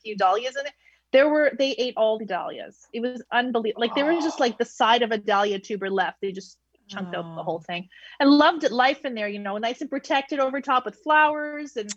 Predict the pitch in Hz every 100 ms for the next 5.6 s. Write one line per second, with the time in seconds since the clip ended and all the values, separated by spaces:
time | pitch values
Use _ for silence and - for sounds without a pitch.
0 | - 214 190 185 185 185 185 175 170 175
1 | 220 208 - - 294 277 277 269 262 247
2 | 240 247 269 339 320 370 403 381 349 359
3 | 269 285 277 277 254 220 220 262 285 285
4 | 247 214 185 165 165 160 - 156 160 165
5 | - - 247 254 175